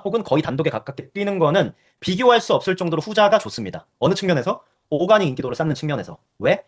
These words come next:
클릭으로 이어질 확률이 매우 높잖아요. 그러면 이런 자연 발생하는 방문자 수가 늘어나면 작업에도 용이하고요.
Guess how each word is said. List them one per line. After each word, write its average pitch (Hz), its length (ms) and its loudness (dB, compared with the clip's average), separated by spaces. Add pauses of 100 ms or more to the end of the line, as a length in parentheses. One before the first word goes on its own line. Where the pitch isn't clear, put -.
(500)
클릭으로 233 300 -2
이어질 135 220 -2
확률이 123 200 -6
매우 127 140 -6
높잖아요. 71 520 -12 (240)
그러면 139 500 2 (340)
이런 175 180 2
자연 196 240 2
발생하는 196 460 -2
방문자 160 300 -2
수가 151 200 -2
늘어나면 113 580 0 (140)
작업에도 175 500 2
용이하고요. 104 600 -4